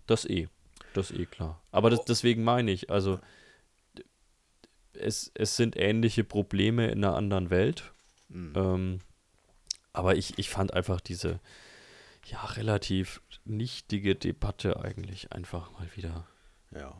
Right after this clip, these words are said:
Speaker 2: also ich glaube auch nicht,
Speaker 1: relativ
Speaker 2: dass
Speaker 1: lustig.
Speaker 2: U-S-B-Sticks als gezielter Angriffsvektor fungiert, sondern tatsächlich, das ist halt so die Geschichte, keine Ahnung, irgendwo werden, scheinbar ja immer noch irgendwelche raubkopierten Dinge darüber ausgetauscht und, und, und sowas. Und da wird's dann vorkommen, dass da irgendwie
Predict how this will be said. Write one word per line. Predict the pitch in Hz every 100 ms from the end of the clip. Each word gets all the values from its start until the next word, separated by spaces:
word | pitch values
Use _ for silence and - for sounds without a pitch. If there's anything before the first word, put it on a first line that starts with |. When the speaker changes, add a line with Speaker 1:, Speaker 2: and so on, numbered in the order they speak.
| -
Speaker 2:
also | - 120
ich | -
glaube | 147 147
auch |
nicht, | 131
Speaker 1:
relativ | 156 -
Speaker 2:
dass | 139
Speaker 1:
lustig. | 147 135 -
Speaker 2:
U-S-B-Sticks | 127 131 127
als | 117 -
gezielter | 113 - 135 175 196
Angriffsvektor | 170 151 139 143 135 147 131 127 123
fungiert, | - 135 127 123 -
sondern | 113 104
tatsächlich, | 101 104 113 107 110 -
das | 104 101
ist | -
halt | 113 107
so | 101
die | 98
Geschichte, | 98 - - 107
keine | - 92 87
Ahnung, | 82 95
irgendwo | - 101 101 98 92
werden, | 95 92 95 90 - _ - - -
scheinbar | - 104 101 98
ja | 98
immer | 80 98 98
noch | 92 - -
irgendwelche | 98 92 90 - 95 92 87 82 90 - - - 113
raubkopierten | 104 110 - 98 - 113 110
Dinge | 104 110
darüber | 110 101 104 90
ausgetauscht | 98 - 117 - 104 104 -
und, | 95 104
und, | - 101 104
und | 98 101
sowas. | 101 95
Und | 98 -
da | 123 139 127
wird's | 127 127 -
dann | 113 110
vorkommen, | - 107 - 120 101
dass | 98
da | -
irgendwie | 98 98 90 95